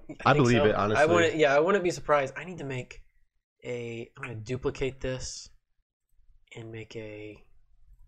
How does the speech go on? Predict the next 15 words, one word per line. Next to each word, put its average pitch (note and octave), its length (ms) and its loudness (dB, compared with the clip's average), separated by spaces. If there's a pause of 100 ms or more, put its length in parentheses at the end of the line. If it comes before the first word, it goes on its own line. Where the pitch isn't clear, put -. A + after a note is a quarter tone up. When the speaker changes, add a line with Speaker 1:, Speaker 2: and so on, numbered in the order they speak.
(320)
Speaker 1:
version A#2+ 440 -6
where A#2 160 -6
our A2 120 -6
camera A#2 540 -4
is A2 140 -16
down A2 480 -12 (100)
in A#2+ 100 -16
the G#2 80 -14
corner, A#2+ 480 -10
Speaker 2:
Oh. A#2 120 -2 (100)
Speaker 1:
like B2+ 120 -12
a B2 60 -4
reaction A2+ 480 -6
screen. - 300 -20 (140)
Speaker 2:
Boom! A2+ 340 -2